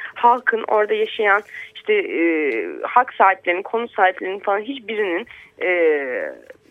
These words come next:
ciddiye alınmadığı, çatır çatır haklarının sü-, çiğnendiği süreçler olarak, insanlara sıkıntı veren süreçler olarak yaşanıyor.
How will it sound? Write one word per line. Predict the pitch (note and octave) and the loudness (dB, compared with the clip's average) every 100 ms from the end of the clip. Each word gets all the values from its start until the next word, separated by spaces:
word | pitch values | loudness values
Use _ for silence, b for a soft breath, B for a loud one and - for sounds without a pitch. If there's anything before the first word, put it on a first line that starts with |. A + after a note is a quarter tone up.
| _ _ _ _ _ G3 | _ _ _ _ _ -10
ciddiye | A3 F#3 A#3 G3+ | -8 -2 2 4
alınmadığı, | A3+ C#4 B3+ F3+ D3 C#3+ A#3+ F#4+ B - | 4 2 2 0 -2 -4 -4 -6 B -4
çatır | D4 D#4+ | -2 -2
çatır | D#4 A#3+ A#3 | -2 -2 0
haklarının | A3+ A#3 A#3 A3 A3+ - | -2 0 0 0 -4 -8
sü-, | G#3+ - E3 - | -8 -6 -10 -8
çiğnendiği | A#3 G3+ D#3+ G3 D4+ | -2 2 2 0 -6
süreçler | - C4 C4 C#4 C4 | -2 -2 0 0 2
olarak, | F3 D#3 F3+ E3+ | 2 2 0 -2
insanlara | A#3 C4+ B3+ C4 D4 | -2 2 2 0 -4
sıkıntı | - - C#4+ F4+ | -4 -2 4 6
veren | G#3+ E3 | 6 4
süreçler | D#3+ E3+ D3+ - E3+ | 2 -2 -4 -2 -2
olarak | E3+ - G4+ D#4 | -2 -2 -2 -2
yaşanıyor. | C#4+ D4 C#4+ D#3 | 0 2 2 0